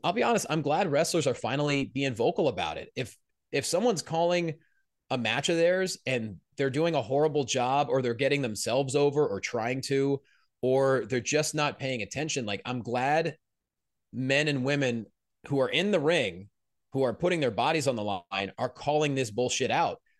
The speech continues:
because it's not fair to them. The commentary needs to be taken seriously. Storytelling, storytelling needs to be taken seriously. Like, yes, if it's a comedy match, sure, you could have some fun, but there's way too much of that I see on the internet. There's way too much,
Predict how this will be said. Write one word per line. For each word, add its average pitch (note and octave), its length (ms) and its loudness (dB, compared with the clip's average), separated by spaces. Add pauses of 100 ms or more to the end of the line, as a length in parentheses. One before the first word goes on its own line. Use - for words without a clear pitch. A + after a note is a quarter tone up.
(440)
because C#3 240 0
it's C3+ 120 -6
not F3 200 0
fair A3 260 0
to - 80 -6
them. - 320 -14 (540)
The A2 100 -14
commentary D#3 640 2
needs B2+ 240 0
to B2 60 -6
be C3 100 -2
taken A#2 320 -2
seriously. C3+ 540 -2
Storytelling, C#3 880 -2 (100)
storytelling D#3+ 540 -2
needs C3 140 -2
to B2 40 -6
be C3 80 -2
taken G2+ 240 -4
seriously. C#3 460 -2
Like, A#2+ 120 -4
yes, D#3 220 0
if D3 80 -4
it's F3 120 -2
a C#3 40 -4
comedy D#3+ 380 0
match, A2 240 -2
sure, G3 240 2
you C#3+ 120 0
could B2+ 120 0
have B2+ 120 0
some F#2+ 140 -14
fun, B2+ 360 -4 (840)
but C3+ 180 0
there's B2 180 -2
way D#3 260 0
too E3+ 160 -2
much D3+ 200 -2
of D3+ 60 0
that A2+ 180 0
I G2 100 -4
see G2 460 -4
on G2+ 160 -10
the G2+ 140 -4
internet. D#3 440 0
There's A2 180 -8
way C3+ 120 0
too D3 220 -2
much, C3+ 360 -4